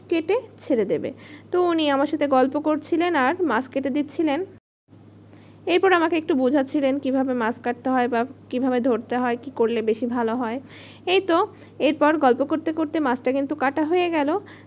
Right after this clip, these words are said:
তারপর সে আমাকে বলল সে মাছটা ধুয়ে দিবে। তো এই তো, সে একটা ধোয়া দিয়ে দিল, কিন্তু আমি অবশ্য তারপরে আরও একবার ধুয়ে নিয়েছিলাম।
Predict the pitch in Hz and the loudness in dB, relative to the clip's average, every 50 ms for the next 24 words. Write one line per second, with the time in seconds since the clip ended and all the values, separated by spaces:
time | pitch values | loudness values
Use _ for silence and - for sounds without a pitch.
0 | - - 320 339 339 - 415 403 - - 370 330 320 339 339 330 370 359 349 339 | -2 0 0 2 2 2 2 2 2 2 2 2 2 2 0 0 0 2 2 2
1 | 302 285 320 311 - 330 294 269 247 269 262 - 269 254 285 294 311 311 311 320 | 2 2 2 0 0 0 0 0 0 0 0 -2 -2 0 2 2 2 4 4 2
2 | 285 254 277 320 392 - - - - - - - - - - 359 359 359 359 - | 2 2 0 -2 -2 -4 -10 -18 -20 -20 -20 -20 -10 -4 0 2 4 4 2 2
3 | 349 359 440 494 480 - - 370 320 302 302 294 277 - - - 269 - - 294 | 2 2 2 2 0 -2 0 2 2 4 4 2 2 0 -2 -4 -4 -2 -2 2
4 | 262 311 320 294 294 262 311 320 330 - 330 294 269 262 302 285 339 311 294 294 | 4 4 6 6 4 4 2 2 2 2 2 4 4 4 2 2 0 -2 0 0
5 | 285 269 262 262 269 269 262 302 302 - 339 - 302 294 294 302 302 294 269 247 | 0 2 2 2 2 2 2 0 0 -2 -2 -2 -2 -2 -2 -2 0 2 2 4
6 | 240 247 254 262 269 302 277 269 285 302 320 311 302 311 311 339 320 - - 294 | 4 4 2 2 0 0 0 0 0 0 0 2 0 0 0 -2 -2 0 0 0
7 | 262 254 320 | 0 0 -2